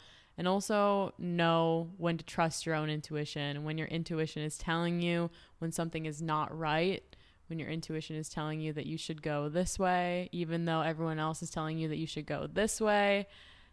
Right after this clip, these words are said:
dive deeper into that feeling. No matter what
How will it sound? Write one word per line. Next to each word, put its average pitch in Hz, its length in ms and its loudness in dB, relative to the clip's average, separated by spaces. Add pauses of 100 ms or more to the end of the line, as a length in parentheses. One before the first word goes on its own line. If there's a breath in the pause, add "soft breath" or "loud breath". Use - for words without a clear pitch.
(140 loud breath)
dive 226 340 0
deeper 190 360 2
into 165 200 2
that 156 300 2
feeling. 151 640 -2 (440 soft breath)
No 180 80 4
matter 185 300 8
what 208 460 6